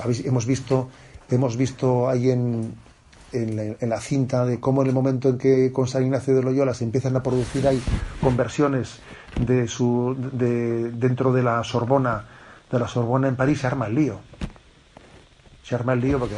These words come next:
¿qué pasa? Que aquí ha venido un tío a estudiar de una familia noble y de repente, de repente todo y vive pobremente. Eso cabrea mucho. ¿Por qué cabrea? Pues porque te, pues porque te está contrastando con lo tuyo, porque tú sigues viviendo con un criado tu-, al lado,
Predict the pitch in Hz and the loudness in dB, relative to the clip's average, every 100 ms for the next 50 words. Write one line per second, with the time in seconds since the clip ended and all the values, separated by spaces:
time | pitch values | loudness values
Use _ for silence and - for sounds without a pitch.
0 | 104 131 127 - 101 107 123 127 131 127 | -6 -6 -6 -8 -10 -4 -2 -2 -4 -4
1 | 135 127 131 139 131 127 127 - 131 131 | -4 -4 -4 -2 -2 -4 -6 -6 -4 -2
2 | 131 139 143 139 123 110 120 127 139 135 | -4 -4 -2 -2 -2 -4 -4 -2 -2 -2
3 | 135 131 135 135 135 135 131 131 135 131 | -2 -4 -6 -4 -4 -2 -4 -2 -2 -2
4 | 131 135 143 147 - - - 110 107 147 | -4 -4 -6 -6 -12 -16 -12 -10 -4 -4
5 | 143 104 107 120 104 127 - - - _ | -4 -6 -4 -4 -4 -6 -8 -14 -18 _
6 | _ _ _ _ _ _ _ _ - 107 | _ _ _ _ _ _ _ _ -10 -4
7 | 151 135 117 113 110 104 110 - 110 110 | -4 -2 -4 -2 -4 -6 -8 -8 -10 -6
8 | 113 117 117 - - - - 104 107 - | -4 -4 -8 -12 -20 -16 -8 -6 -6 -10
9 | - - - - 110 113 107 113 110 - | -20 -20 -18 -10 -8 -6 -6 -6 -6 -4
10 | 143 139 127 110 - 117 117 107 104 147 | -2 -2 -2 -4 -4 -4 -4 -6 -4 0
11 | 143 107 110 101 107 127 127 139 117 110 | 0 -2 -10 -12 -6 -4 -2 -2 -2 -2
12 | 117 120 117 107 107 113 113 110 110 104 | -2 -4 -6 -6 -6 -4 -2 -4 -6 -10
13 | - 110 110 | -10 -6 -6